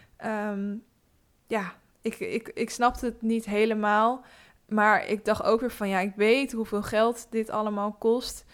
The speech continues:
En, ehm, ik wil gewoon dat geld besteden aan toffe dingen doen hier t-, tijdens mijn studie in Amsterdam. En, eh, ik hoef niet per se er maanden tussenuit, want ik wil ook gewoon deze studie afmaken. Ik ben altijd best wel leer-, leergierig geweest, dus ik, eh,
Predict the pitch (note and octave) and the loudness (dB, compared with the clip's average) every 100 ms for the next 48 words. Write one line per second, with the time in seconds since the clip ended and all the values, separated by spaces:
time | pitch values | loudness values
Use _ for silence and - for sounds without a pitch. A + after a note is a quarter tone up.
0 | - _ - G#3+ G#3+ G#3+ G#3+ G#3+ - - | -20 _ -4 0 0 0 -2 -4 -8 -8
1 | G#3 G3+ G3 G3+ G#3 - A3+ G#3+ A3 G#3+ | -4 -2 -2 -4 -6 -6 -4 0 2 2
2 | G#3+ G#3+ G#3 G3+ - G#3+ G#3 - - G#3 | 0 -2 0 -2 -4 -2 -2 -4 -6 0
3 | G#3 G3+ G3 G#3 A#3+ A3+ A3+ G3 G#3+ G#3 | 2 2 -2 -2 -2 -2 -2 -2 -2 -2
4 | G3 G3 G3 A#3 B3+ A3 G3+ - A3 G#3+ | -2 -2 0 2 4 4 2 -4 -4 -2
5 | G#3+ A3 G#3+ - A3 G#3 G#3 G3+ G3+ G3+ | 0 0 -4 -4 -4 -4 -4 -4 -4 -4
6 | G#3+ - G3+ G3 G3 G3+ G#3 - - - | -4 -6 -4 -2 -2 -4 -6 -14 -20 -20
7 | _ - G3 F#3+ G3+ G3+ - F#3+ - G#3 | _ -8 -6 -4 -6 -6 -6 -8 -6 -6
8 | A#3 A3+ A3 G#3+ G#3 G3+ G3+ G3 F#3+ G3+ | -4 -2 -2 -2 0 0 0 -4 -4 -4
9 | G#3 G3+ G#3 G#3 G3+ G3 G#3+ F#3+ - A3 | -6 -4 -2 0 -2 -4 -6 -6 0 2
10 | A3+ G#3 G3+ - - G3+ G3+ - F#3+ - | 2 0 -6 -10 -2 2 2 2 -6 -6
11 | G3 G3 G3 G3 - G3 - B3+ - A#3+ | -6 -4 -6 -6 -6 -6 0 0 2 2
12 | A#3 A#3+ A#3+ A#3 A#3 - - - - G3 | 4 4 2 0 -2 -8 -20 -18 -4 0
13 | A3 A3+ A3 A3 G#3+ A3 A3 G#3+ A3 G#3+ | 0 2 2 4 2 2 0 0 0 0
14 | A3+ A#3+ A3 G#3 - G3 G3 G#3 G#3+ - | 0 -4 -2 -2 -2 0 2 2 -2 -6
15 | G#3 - G3+ - G3+ F#3+ F#3+ F#3+ | -8 -6 -6 -4 -4 -2 -2 -4